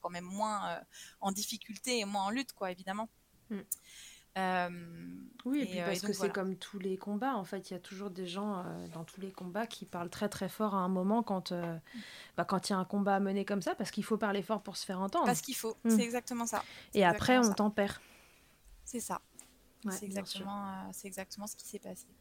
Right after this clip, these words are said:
Speaker 1: Donc voilà, et c'est vrai que j'en parle encore, euh, vraiment très volontiers parce que, euh, c'est vrai que j'ai, j'ai vécu un, un, à part le,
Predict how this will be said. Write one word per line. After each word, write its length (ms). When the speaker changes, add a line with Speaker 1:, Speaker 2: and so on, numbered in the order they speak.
Speaker 1:
Donc 160
voilà, 260
et 120
c'est 160
vrai 180
que 260
j'en 160
parle 240
encore, 360
euh, 480
vraiment 340
très 240
volontiers 540
parce 220
que, 120
euh, 200
c'est 140
vrai 200
que 340
j'ai, 240
j'ai 140
vécu 440
un, 180
un, 340
à 80
part 280
le, 340